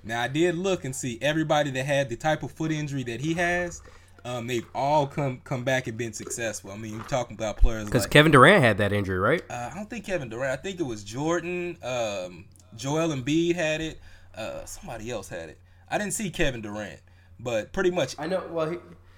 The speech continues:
Speaker 2: 'cause he broke his foot a few years ago, K D did, and I, I, I remember thinking that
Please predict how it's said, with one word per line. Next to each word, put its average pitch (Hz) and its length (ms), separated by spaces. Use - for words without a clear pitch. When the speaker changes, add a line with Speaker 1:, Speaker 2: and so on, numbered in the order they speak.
Speaker 2:
'cause 156 160
he 233 80
broke 190 260
his 151 120
foot 165 180
a 127 40
few 143 180
years 127 240
ago, 104 160
K 110 180
D 104 140
did, 95 380
and 101 140
I, 101 140
I, 113 160
I 104 100
remember 113 380
thinking 110 380
that 90 280